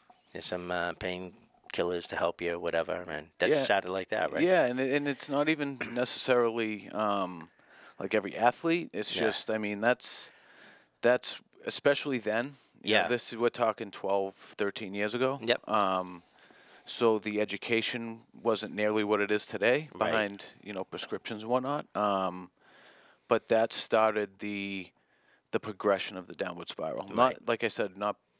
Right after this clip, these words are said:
Speaker 2: not like the party scene wasn't there, and not like I wasn't, you know, an active drinker on the weekends and,
Speaker 1: Right.
Speaker 2: and whatnot. Um, but to some extent,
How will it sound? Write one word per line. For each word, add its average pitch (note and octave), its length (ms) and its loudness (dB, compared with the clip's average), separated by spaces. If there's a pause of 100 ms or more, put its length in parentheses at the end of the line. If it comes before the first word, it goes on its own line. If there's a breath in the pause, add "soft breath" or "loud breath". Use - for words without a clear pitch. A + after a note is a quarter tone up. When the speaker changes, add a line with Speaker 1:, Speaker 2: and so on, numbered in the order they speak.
(200)
Speaker 2:
not G2+ 240 -2
like G2+ 140 0
the - 80 -10
party G#2 280 2
scene G#2 240 -6
wasn't G#2 300 -4
there, A#2 240 4
and A2 80 -2
not G#2 180 0
like G#2 180 0
I G#2 60 4
wasn't, G2+ 480 0
you G#2+ 120 -4
know, F#2+ 200 -2 (320 loud breath)
an A2 120 -4
active G#2+ 400 -2
drinker G#2+ 300 -2
on G2 120 -4
the F#2 80 -8
weekends G#2+ 640 0
and, F#2+ 80 -4
Speaker 1:
Right. F#2 140 -8
Speaker 2:
and G#2 120 -8
whatnot. F#2+ 480 -4
Um, F2 480 -6 (1000 loud breath)
but G#2 180 6 (300)
to - 160 0
some B2 300 4
extent, A#2 580 0